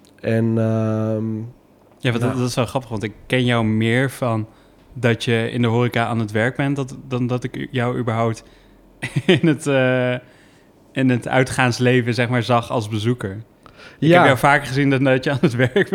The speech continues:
Speaker 2: bent, dan dat je, eh, gewoon vrij bent.
Speaker 1: Klopt, ja,
Speaker 2: Dat is
Speaker 1: nee.
Speaker 2: misschien ook wel typerend eigenlijk voor
Speaker 1: Ik was altijd wel heel erg veel, eh, aan het werk, inderdaad. En dan, nou ja, eerder ook nog wel veel op feestjes. En dat is eigenlijk de laatste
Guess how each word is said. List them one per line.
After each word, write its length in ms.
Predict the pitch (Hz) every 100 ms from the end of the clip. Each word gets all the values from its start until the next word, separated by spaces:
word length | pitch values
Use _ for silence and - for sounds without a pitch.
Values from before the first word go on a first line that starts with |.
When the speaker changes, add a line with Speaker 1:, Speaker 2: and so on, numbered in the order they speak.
| 185
Speaker 2:
bent, 120 | 185
dan 160 | 160 135
dat 200 | 135 127
je, 200 | 127 120 117 - 135 120 - -
eh, 140 | 131
gewoon 260 | 120 127 117
vrij 280 | 120 120 127
bent. 300 | 101 101 110 - - _
Speaker 1:
Klopt, 480 | - 113 113 113 -
ja, 140 | - 120
Speaker 2:
Dat 80 | 120
is 40 |
Speaker 1:
nee. 80 | 107
Speaker 2:
misschien 220 | 120 131
ook 100 | 127
wel 140 | 123 117
typerend 540 | 117 - 123 117 110
eigenlijk 360 | 117 107 110 104
voor 200 | - 107 107
Speaker 1:
Ik 200 | 113 127
was 240 | 127 135 131
altijd 300 | 131 143 117
wel 160 | 127
heel 220 | 123 131
erg 140 | 131 -
veel, 440 | - 117 117 113
eh, 160 | 110 110
aan 140 | 107
het 140 | 110 -
werk, 260 | 113 113
inderdaad. 500 | 113 107 98 98 101
En 140 | 107 117
dan, 340 | 123 123 123 - - - - - _
nou 160 | 127 131
ja, 120 | 123
eerder 320 | 151 165 156
ook 120 | 139
nog 80 | 135
wel 140 | 127 131
veel 200 | - 139
op 100 | 131
feestjes. 800 | - 131 170 - 202 220 - -
En 100 | -
dat 120 | 123
is 60 | -
eigenlijk 360 | 123 131 131
de 100 | 120 123
laatste 500 | 120 131 - -